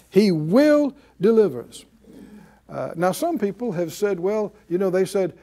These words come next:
"And if not, uh, then we won't worship." You gotta look at the language of that.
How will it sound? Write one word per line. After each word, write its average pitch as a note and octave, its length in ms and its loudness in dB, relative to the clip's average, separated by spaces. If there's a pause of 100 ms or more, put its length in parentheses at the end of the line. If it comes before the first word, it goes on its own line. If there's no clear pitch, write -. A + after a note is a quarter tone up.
"And F#3+ 240 -2
if E3+ 200 -2
not, A3 580 -6 (560)
uh, D#3 180 -8
then E3+ 200 0
we F#3+ 120 0
won't F3 240 0
worship." F#3+ 520 -4 (460)
You D#3+ 80 -8
gotta D#4+ 220 0
look C#4+ 260 -4
at A3 100 -8
the F3 100 -4
language E3 480 -4
of A#2 140 -8
that. A#2+ 220 -10